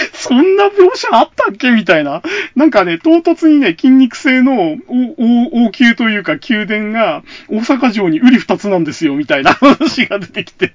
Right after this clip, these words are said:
まさに王位争奪を争うにふさわしい決戦場だ、みたいな話になって。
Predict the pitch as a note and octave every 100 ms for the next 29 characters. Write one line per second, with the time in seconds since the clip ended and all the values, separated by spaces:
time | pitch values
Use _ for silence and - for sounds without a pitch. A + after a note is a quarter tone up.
0 | _ _ - - - B3 C4 A#3+ F#3 -
1 | B3 G#3+ F3+ G#3+ G3+ F#3+ G3+ G3 F3 F3
2 | - - - E3+ G#3+ G3+ A#3+ F#3+ D#3 -
3 | B3+ A#3+ - G#3 - D#3+ G3+ F#3+ G3 F#3+
4 | F3 D3 D#3 D#3 E3 - F3 D#3+ F3 C3+
5 | - - D3